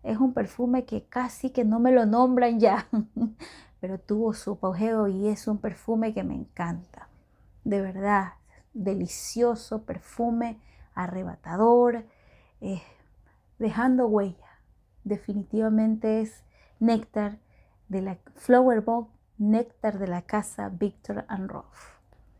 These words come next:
Y yo también de aquí sí soy. Y esta es una belleza de aroma.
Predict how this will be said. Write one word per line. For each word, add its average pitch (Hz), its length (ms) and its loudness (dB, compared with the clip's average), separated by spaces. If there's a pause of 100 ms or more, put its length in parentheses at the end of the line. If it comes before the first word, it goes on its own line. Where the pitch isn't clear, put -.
(340)
Y 202 140 -4
yo 208 160 -2
también 233 380 0
de 226 120 4
aquí 240 420 2
sí 240 300 0
soy. 196 580 -2 (200)
Y 214 140 -2
esta 220 240 -10
es 220 60 -6
una 226 280 -4
belleza 196 840 -4
de 233 160 -6
aroma. - 680 -10